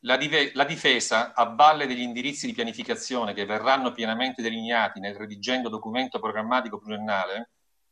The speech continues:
e nel segno della continuità e coerenza con i cicli padr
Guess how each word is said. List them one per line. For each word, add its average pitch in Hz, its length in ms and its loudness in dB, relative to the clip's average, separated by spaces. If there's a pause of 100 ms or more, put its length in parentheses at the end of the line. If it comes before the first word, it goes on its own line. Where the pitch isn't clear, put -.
(220)
e 123 120 -2
nel 135 180 -2
segno 156 320 0
della 131 220 2
continuità 131 540 0
e 143 100 2
coerenza 123 580 0
con 110 160 -6
i 113 80 -6
cicli 120 400 -6
padr 110 480 8